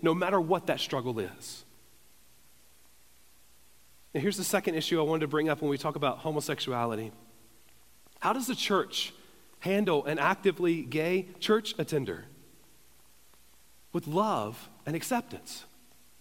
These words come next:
Realizing that for every one of us, there was a time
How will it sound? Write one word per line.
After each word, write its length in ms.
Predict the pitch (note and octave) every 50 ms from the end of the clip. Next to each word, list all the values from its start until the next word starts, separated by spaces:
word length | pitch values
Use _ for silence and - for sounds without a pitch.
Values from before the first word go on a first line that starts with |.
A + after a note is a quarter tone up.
| - - - - - - - - - - - - - - - - - - - - - - - - - - - - - - -
Realizing 540 | C#3 F3 G#3+ C4 B3 G#3+ G3+ G3 F#3+ G3+ F#3+
that 100 | F3+ D#3
for 100 | F3 D#3+
every 280 | F#3+ A#3+ A3 C4 A3+
one 240 | G3+ G3 G#3+ G#3+ G#3
of 100 | F3+ D#3
us, 160 | D3+ A#2+ -
there 140 | - F#3+ A3
was 100 | A#3+ G3
a 80 | E3+ -
time 480 | - - F#3+ G#3+ G#3+ A3 A#3 A#3 A3